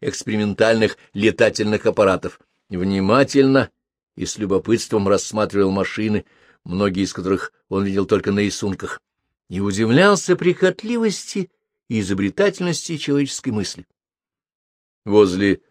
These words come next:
одного аппарата он задержался надолго. Аппарат представлял собою длинную и узкую решетчатую конструкцию —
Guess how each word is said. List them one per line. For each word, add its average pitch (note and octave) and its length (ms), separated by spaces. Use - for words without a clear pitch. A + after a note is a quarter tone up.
одного F#2 760
аппарата A#2 540
он G#2 120
задержался G2 600
надолго. F#2 540
Аппарат F#2+ 480
представлял A2 600
собою G2+ 340
длинную G#2+ 520
и G2+ 40
узкую A2+ 420
решетчатую G2+ 680
конструкцию — G2 760